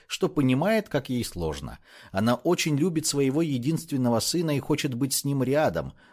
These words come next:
но он встретил женщину, которую полюбил, и теперь он с ней. А её жизнь так сложилась, что у неё мало других интересов и много пустоты.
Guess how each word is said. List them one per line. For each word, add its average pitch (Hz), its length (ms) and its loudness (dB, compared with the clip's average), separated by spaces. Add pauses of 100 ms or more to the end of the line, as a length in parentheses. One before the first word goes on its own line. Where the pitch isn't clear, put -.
(100)
но 90 260 2
он 92 180 0
встретил 95 520 -2
женщину, 90 500 -2
которую 82 460 -4
полюбил, 127 680 0 (160)
и 117 140 0
теперь 92 440 -2
он 123 160 -2
с - 140 -4
ней. 196 340 -4 (600)
А 120 100 2
её 175 340 4
жизнь 175 460 2
так 127 180 2
сложилась, 123 520 2
что - 220 0
у 104 40 2
неё 127 300 4
мало 151 340 2
других 127 460 0
интересов 110 680 -2
и 113 100 -4
много 85 380 -2
пустоты. - 640 -12